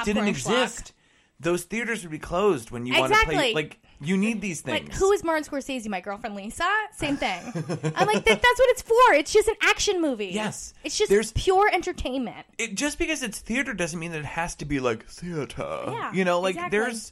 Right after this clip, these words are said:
Speaker 2: That's like saying art has to be not modern, modern art or m-, art whatever it is.
Speaker 1: Yes.
Speaker 2: Like, there's all kinds of art out there.
Speaker 1: It's a medium. It's not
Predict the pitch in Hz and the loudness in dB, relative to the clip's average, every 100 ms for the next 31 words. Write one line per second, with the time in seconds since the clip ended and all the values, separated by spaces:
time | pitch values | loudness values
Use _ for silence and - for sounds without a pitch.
0 | - - 285 381 - 339 320 262 277 277 | -20 -18 -10 -10 -6 -6 -4 -4 -4 -6
1 | 262 240 247 240 247 - _ 233 220 254 | -8 -12 -8 -6 -6 -8 _ -10 -8 -8
2 | - 208 247 240 180 175 - 196 196 - | -10 -10 -6 -6 -8 -12 -14 -14 -14 -16
3 | 180 _ 208 208 - 208 208 220 185 185 | -20 _ -10 -10 -10 -12 -10 -8 -8 -4
4 | 233 247 - - 202 226 220 233 240 - | 0 0 -2 -10 -8 -8 -4 0 -2 -2
5 | 233 202 185 185 - - 160 165 175 151 | -6 -4 -4 -6 -8 -10 -4 -2 -2 -2
6 | 175 214 143 104 98 120 117 131 143 139 | -4 -2 -2 -4 -6 -8 -6 -2 -2 -2